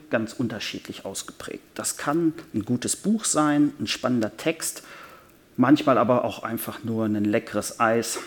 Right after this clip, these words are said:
das ich nach einer schönen Fahrradtour mit meiner Frau konsumiere. Was mich aber vor allem auch inspiriert, ist eines meiner absoluten Hobbys,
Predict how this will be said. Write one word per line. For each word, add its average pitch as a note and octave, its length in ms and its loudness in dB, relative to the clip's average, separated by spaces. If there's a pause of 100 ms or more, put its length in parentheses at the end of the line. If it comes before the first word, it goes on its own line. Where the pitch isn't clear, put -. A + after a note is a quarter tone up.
(140)
das G#2 180 -4
ich G#2+ 120 -8
nach A2+ 120 -4
einer G#2+ 100 -4
schönen G#2 320 -4
Fahrradtour G2+ 840 -6
mit G#2 200 -6
meiner F#2+ 300 -4
Frau - 520 -2 (400)
konsumiere. G#2+ 760 -2 (1120)
Was - 160 2
mich B2+ 120 8
aber A#2+ 140 6
vor - 260 0
allem B3 220 6
auch A#2 160 4
inspiriert, A#2+ 800 0
ist - 400 -4
eines A2+ 300 0
meiner A2+ 240 -2
absoluten A2 580 -6
Hobbys, D3+ 460 2